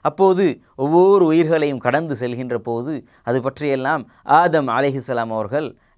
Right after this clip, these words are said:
வினவுவார்கள். ஓர் மனிதரின் ஒளி வித்தியாசமான தாக்கம் செலுத்துகின்ற போது ஆதம் அலைஹிஸ்ஸலாம் அவர்கள் அல்லாஹு தாலாவிடம் கேட்பார்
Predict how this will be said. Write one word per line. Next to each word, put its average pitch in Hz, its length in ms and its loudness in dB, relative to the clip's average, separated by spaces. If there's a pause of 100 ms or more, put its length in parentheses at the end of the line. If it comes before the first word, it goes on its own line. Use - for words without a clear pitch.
வினவுவார்கள். 95 800 -4 (600)
ஓர் 226 380 2 (180)
மனிதரின் 190 680 0
ஒளி 180 500 -2 (440)
வித்தியாசமான 220 840 0
தாக்கம் 180 520 0
செலுத்துகின்ற 139 540 -6
போது 127 540 -4 (200)
ஆதம் 208 380 2
அலைஹிஸ்ஸலாம் 151 640 0
அவர்கள் 127 340 -2
அல்லாஹு 165 360 2 (100)
தாலாவிடம் 127 540 0 (240)
கேட்பார் 123 720 -2